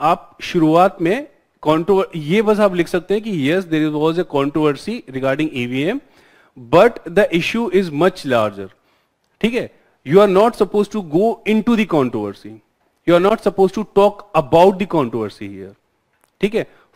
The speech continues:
for two reason। Reason number one, पहली बात तो यहाँ पर कंट्रोवर्सी के बारे में वो पूछ ही नहीं रहा है। देखो, कहीं भी आपको नहीं लग रहा है, वो उन्होंने बस बोला है कि in the wake of this,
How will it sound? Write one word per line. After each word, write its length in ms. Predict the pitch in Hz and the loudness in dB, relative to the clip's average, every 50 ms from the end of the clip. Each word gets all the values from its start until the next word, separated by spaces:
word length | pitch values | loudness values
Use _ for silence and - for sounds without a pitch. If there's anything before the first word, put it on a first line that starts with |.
| - | 2
for 160 | 202 233 233 | 2 4 4
two 240 | 233 233 208 202 190 | 2 0 0 2 2
reason। 340 | 165 147 120 107 101 98 92 - _ _ _ _ _ _ - | 4 2 2 0 -4 -8 -12 -12 _ _ _ _ _ _ -2
Reason 260 | 139 160 170 180 185 180 | 0 2 2 2 2 2
number 280 | 180 185 175 156 139 | 2 2 2 2 2
one, 180 | 151 202 269 302 - _ _ _ _ _ _ _ - | 0 -2 -2 -4 -10 _ _ _ _ _ _ _ 2
पहली 280 | 170 170 180 196 226 | 4 4 4 2 2
बात 280 | 208 208 208 214 214 - | 2 4 2 2 2 2
तो 220 | 233 226 220 - | 2 2 2 2
यहाँ 240 | 165 165 151 160 175 | 2 0 0 0 0
पर 100 | 170 208 | 0 0
कंट्रोवर्सी 540 | 196 - 185 180 175 185 185 185 170 - 185 | 0 0 0 0 2 0 0 -2 -2 -4 -4
के 60 | 196 | -2
बारे 180 | 196 196 196 202 | -2 0 0 0
में 100 | 208 214 | 0 0
वो 80 | 214 | -2
पूछ 360 | 202 - 180 190 208 - - | -2 -4 -4 -4 -4 -2 -2
ही 60 | 226 214 | -2 2
नहीं 100 | 208 170 | 2 2
रहा 80 | 143 | 2
है। 60 | 143 | 2
देखो, 180 | 139 165 170 190 | 0 -2 -4 -6
कहीं 280 | - - 180 190 208 214 | -4 -2 -2 0 0 0
भी 120 | 220 214 | 2 2
आपको 240 | 208 190 - - 208 | 2 2 2 0 -2
नहीं 120 | 208 196 | 0 0
लग 140 | 175 156 135 | 0 0 0
रहा 100 | - 156 | 0 0
है, 60 | 170 | -2
वो 200 | - 156 180 190 | -2 0 0 0
उन्होंने 240 | 202 208 214 214 220 | 2 2 2 0 0
बस 140 | 202 208 196 | 0 0 0
बोला 180 | 196 196 202 | 0 0 -2
है 40 | 220 | -2
कि 260 | 220 240 - 175 190 | -4 -4 -4 -2 -2
in 60 | 202 196 | -2 0
the 300 | 226 226 202 156 131 156 | -2 -2 -4 -2 0 4
wake 340 | 185 208 208 - 226 233 | 4 4 4 4 0 0
of 200 | 208 - - 143 139 | 0 -2 -6 0 2
this, 160 | 156 147 123 | 2 2 0